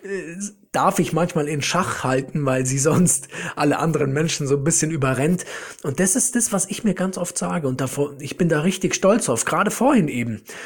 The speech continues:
Ich, meine Frau fährt mich vors,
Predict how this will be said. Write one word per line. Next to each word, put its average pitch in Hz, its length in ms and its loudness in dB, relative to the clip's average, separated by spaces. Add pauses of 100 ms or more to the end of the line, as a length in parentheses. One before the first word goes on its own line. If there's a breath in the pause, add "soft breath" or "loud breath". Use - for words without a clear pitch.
(340 loud breath)
Ich, 165 300 2
meine 156 160 2
Frau 180 520 4
fährt 185 300 0
mich 190 220 2
vors, 165 420 4